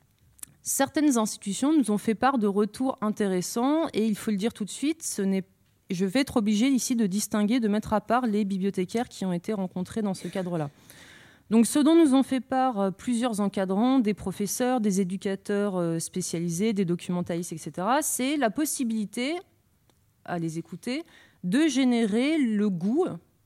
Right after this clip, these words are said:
pour certains documents qui ne sont pas forcément familiers des enfants qui s'en sont, euh, servis. Donc, la Biblioconnexion propose des ouvrages très, enfin, des, oui, des ouvrages très connus des, des publics juvéniles, comme, euh,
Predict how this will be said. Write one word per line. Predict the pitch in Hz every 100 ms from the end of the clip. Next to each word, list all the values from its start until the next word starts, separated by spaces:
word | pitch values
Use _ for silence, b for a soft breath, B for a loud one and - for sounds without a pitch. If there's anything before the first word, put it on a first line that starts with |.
| _ _ -
pour | 285 -
certains | 262 247 254 254
documents | 208 - 208 214 302
qui | -
ne | 226
sont | 220
pas | 240
forcément | 302 262 - 214 262
familiers | - 262 240 240 208 208 254 311
des | 190 202
enfants | 196 185 262
qui | 285 208
s'en | 202
sont, | 196 - 240 254
euh, | 208
servis. | - 214 175 165 B B B B
Donc, | 202
la | 240
Biblioconnexion | 233 254 254 233 226 - 302
propose | - 214 240 240
des | 214 185
ouvrages | 202 196 226 220 175 -
très, | - 233 226 214
enfin, | - 170
des, | 165 160 151 147
oui, | 202 226
des | 196 175
ouvrages | 208 196 226 -
très | - 233
connus | - 220 220 220
des, | 180 170 156 151 143
des | 156
publics | 180 - 180 190 214 - 170
juvéniles, | 170 170 175 214 302 302 B B B B -
comme, | 196 202 196
euh, | 175